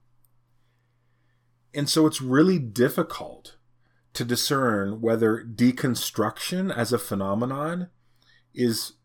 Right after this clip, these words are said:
normal and necessary, or whether it's,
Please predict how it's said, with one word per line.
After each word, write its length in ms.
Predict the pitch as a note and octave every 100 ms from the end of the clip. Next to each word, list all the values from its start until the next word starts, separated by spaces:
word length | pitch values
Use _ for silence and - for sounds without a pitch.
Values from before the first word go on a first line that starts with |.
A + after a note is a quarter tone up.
| _ _
normal 580 | B2 G#2+ A2 B2 D3+ D#3
and 180 | A#2 G2+
necessary, 680 | G2+ A#2 D#3 - F3 F#3+ F#3+
or 140 | A#2+
whether 340 | G#2+ A#2 A#2
it's, 320 | A2 G#2 -